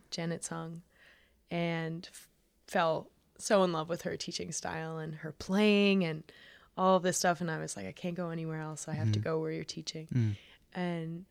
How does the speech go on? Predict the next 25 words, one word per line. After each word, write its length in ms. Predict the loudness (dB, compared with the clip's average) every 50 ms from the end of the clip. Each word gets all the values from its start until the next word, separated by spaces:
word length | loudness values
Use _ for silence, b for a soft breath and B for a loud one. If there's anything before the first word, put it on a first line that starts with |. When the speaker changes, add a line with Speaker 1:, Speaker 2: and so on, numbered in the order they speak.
| _ -14
Speaker 1:
um, 420 | -12 -12 -10 -12 -14 -14 -16 -18 -18 _ _ _ _ _ _ _ _ _ _ _ _ _ _ _
so 280 | -12 -8 -6 -4 -4 -4
I 100 | -2 -4
studied 340 | -4 -2 -2 0 0 2 0
with 140 | 0 -2 -4
her 320 | -2 0 2 2 2 0
for 260 | -2 -6 -6 -6 -6
two 300 | -6 _ -8 -4 -2 0
years. 640 | 0 2 2 2 2 2 2 0 -2 -4 -8 -12 -12 B B B B B B B B B B -4
And 260 | 0 2 2 4 2
then 360 | 2 2 0 0 0 0 -2 -2
she 460 | -2 -2 -2 0 0 -2 -2 -2 -4
had 300 | -6 -8 -8 -8 -6 -6
this 400 | -6 -6 -6 -8 -10 -10 -12 _ _ _ _ _ _ _ _ -2
meeting 720 | 2 2 4 4 4 4 4 2 0 0 -2 -4 -6 -8 -10 _ _ _ _ _ _ _ _ _ _ _ _ _ _ _ _ _ _ -2
in 120 | 0 2
her 180 | 2 2 0 0 0
office 420 | -2 -2 -2 -2 -2 -4 -2 -2 -4
and 200 | -6 -8 -14 -16 _ -10
was 160 | -8 -6 -6
essentially 640 | -6 -6 -4 -4 -4 -4 -6 -6 -8 -8 -10 -12 -14 b b b b b b
sat 260 | -6 -2 -2 0 0
us 140 | 0 0 0
all 100 | -2 -2
down 440 | -4 -4 -6 -6 -4 -4 -6 -6 -8